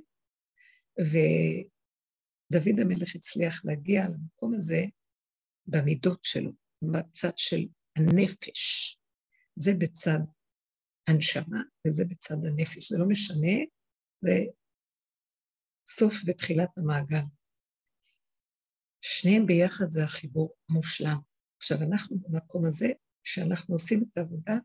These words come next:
בסוף הדורות של דוד המלך. ירדנו מכל עץ הדעת, שהוא התיקון של כל שבירה. זה לא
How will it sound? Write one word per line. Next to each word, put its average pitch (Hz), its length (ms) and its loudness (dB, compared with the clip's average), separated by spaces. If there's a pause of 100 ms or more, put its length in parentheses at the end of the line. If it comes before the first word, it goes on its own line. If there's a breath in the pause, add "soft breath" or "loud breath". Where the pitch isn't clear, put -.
(480)
בסוף - 320 -2
הדורות 175 340 -6
של - 160 -4
דוד 160 300 -4
המלך. 165 400 -10 (500)
ירדנו 190 420 0
מכל 190 320 -2 (800)
עץ 202 260 -2
הדעת, 151 360 -6 (840)
שהוא 156 260 -2
התיקון 185 560 -2 (680)
של - 240 -2 (120)
כל 165 280 0 (100)
שבירה. 151 560 2 (1500)
זה 185 160 4
לא 214 100 4